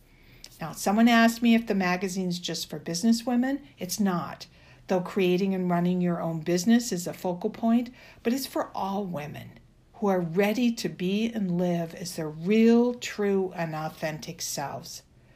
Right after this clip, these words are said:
So subscribe on sherry harmel dot com and let me know. I'd love to hear from you how you liked the first issue,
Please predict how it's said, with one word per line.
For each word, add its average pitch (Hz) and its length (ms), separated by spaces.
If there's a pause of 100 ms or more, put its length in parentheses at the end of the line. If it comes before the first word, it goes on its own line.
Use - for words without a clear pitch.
(400)
So - 180
subscribe 196 800
on 190 160
sherry 165 400
harmel 175 480
dot 175 260
com 180 580 (320)
and 180 200
let 196 180
me 254 140
know. 220 460 (200)
I'd 170 180
love 180 400
to 285 120
hear 294 180
from 233 220
you 175 140
how 190 200
you 202 180
liked 269 420
the 226 80
first 254 400
issue, 285 600